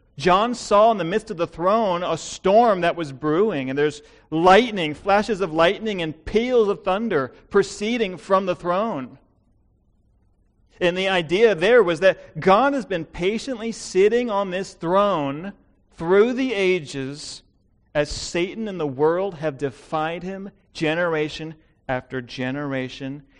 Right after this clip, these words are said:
and he has been holding back a brewing storm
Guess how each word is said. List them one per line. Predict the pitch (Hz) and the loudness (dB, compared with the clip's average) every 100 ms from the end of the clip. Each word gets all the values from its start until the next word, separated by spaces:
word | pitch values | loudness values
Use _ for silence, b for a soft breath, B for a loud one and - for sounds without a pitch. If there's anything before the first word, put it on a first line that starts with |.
| 143 | -6
and | 135 | -6
he | 117 202 226 | -4 -4 -4
has | 190 | -2
been | 170 151 | -4 -4
holding | 127 185 202 214 226 220 | -2 2 4 4 0 -6
back | 160 165 175 175 | -4 -2 -2 -4
a | 165 | -6
brewing | 147 131 143 160 180 196 202 | -6 -6 -4 -2 -2 -6 -10
storm | 202 - - 180 175 135 127 127 | -12 -16 -6 -4 -2 -4 -6 -10